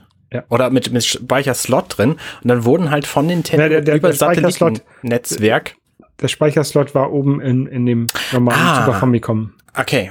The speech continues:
Speaker 2: okay, war oben drin. Ja, logisch. Ähm,
Speaker 1: Ist auch egal.
Speaker 2: und dann wurden von Nintendo über Satellitennetzwerk da quasi die Spiele hingeschickt und du musst die quasi live empfangen, so wie, wie irgendwas aus dem Radio mitschneiden im Grunde.
Speaker 1: Genau.
Speaker 2: Ähm, und wenn du sie nicht komplett hattest, dann hattest du sie halt nicht.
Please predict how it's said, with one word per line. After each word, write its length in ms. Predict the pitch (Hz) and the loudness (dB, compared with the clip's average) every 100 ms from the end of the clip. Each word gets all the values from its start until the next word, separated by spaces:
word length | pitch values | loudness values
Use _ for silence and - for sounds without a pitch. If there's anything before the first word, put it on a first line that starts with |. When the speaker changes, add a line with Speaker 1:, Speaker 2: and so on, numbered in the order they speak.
| 107 | -8
Speaker 2:
okay, 280 | - 104 - | -4 -4 -2
war 160 | 107 - | -4 -2
oben 160 | 120 101 | 0 0
drin. 320 | 101 90 90 80 | 0 -2 -6 -4
Ja, 220 | 110 104 - - | -2 -2 -4 -2
logisch. 440 | 104 95 - - - - | 0 0 -2 -6 -12 -2
Ähm, 240 | 107 147 | 2 4
Speaker 1:
Ist 100 | 147 | 4
auch 80 | 131 | 2
egal. 240 | 101 95 - - | 0 -6 -8 -2
Speaker 2:
und 160 | 143 151 | 0 2
dann 120 | 135 | 2
wurden 220 | 175 180 | 0 0
von 200 | - 156 | -2 0
Nintendo 540 | 151 139 151 180 170 | 0 0 -2 0 0
über 300 | 160 165 175 | 0 0 0
Satellitennetzwerk 1200 | 160 151 147 139 165 156 135 139 143 - 113 131 - | 2 0 0 -4 -4 -2 2 0 -2 -2 0 0 -2
da 120 | 127 | -2
quasi 380 | - - 131 135 | -2 0 0 0
die 140 | 131 | -4
Spiele 340 | - - 180 143 | -4 -6 -2 0
hingeschickt 500 | 110 107 - 143 143 | 0 -2 -2 -4 -2
und 60 | |
du 80 | 123 | 0
musst 300 | 135 156 - | 0 -2 -4
die 60 | 127 | -6
quasi 360 | - 127 127 120 | -2 -2 0 0
live 400 | 110 120 180 - | 0 0 -2 -2
empfangen, 580 | 120 - 120 165 285 277 - _ | -6 -4 -4 -2 -4 -6 -14 _
so 220 | - 135 | 0 0
wie, 180 | 147 135 - | 0 -6 -8
wie 180 | - 165 | -6 0
irgendwas 260 | 170 165 151 | 0 0 0
aus 120 | 147 | 0
dem 100 | 135 | 0
Radio 280 | 120 147 135 | 0 2 2
mitschneiden 520 | 117 - 98 87 95 | 2 0 -2 -2 -4
im 100 | 92 | -6
Grunde. 340 | 95 98 165 - - - _ | -4 -2 -2 -4 -20 -20 _
Speaker 1:
Genau. 320 | 143 120 95 - | -2 0 -4 -4
Speaker 2:
Ähm, 280 | 131 135 135 | 2 2 2
und 200 | 143 151 | 0 0
wenn 120 | 160 | 0
du 60 | 160 | 0
sie 100 | 156 | 0
nicht 120 | 151 | 0
komplett 300 | 151 143 139 | 0 0 0
hattest, 260 | 143 156 135 | -2 -2 -2
dann 100 | 131 | -2
hattest 220 | 160 - | -2 -2
du 60 | 110 | 0
sie 140 | 104 | 2
halt 160 | 107 113 | 2 0
nicht. 260 | 180 - | -2 -4